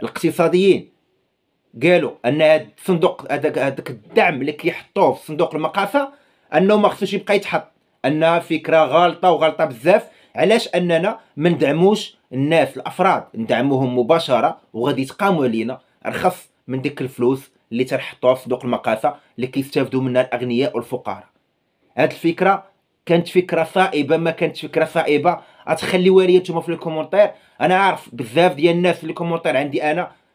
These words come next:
كاين اللي ساخط على الوضعيه، كنقول شي، كنقول شي كلام وساخط على الوضعيه، ما عرفتش علاش.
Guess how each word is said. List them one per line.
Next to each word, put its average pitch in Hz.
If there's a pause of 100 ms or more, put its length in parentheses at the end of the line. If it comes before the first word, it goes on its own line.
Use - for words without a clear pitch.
(140)
كاين 185
اللي 180
ساخط -
على 156
الوضعيه، 156 (120)
كنقول 131
شي، 147
كنقول 143
شي 151
كلام 175 (340)
وساخط 135
على 175
الوضعيه، 175
ما 170
عرفتش 151
علاش. 98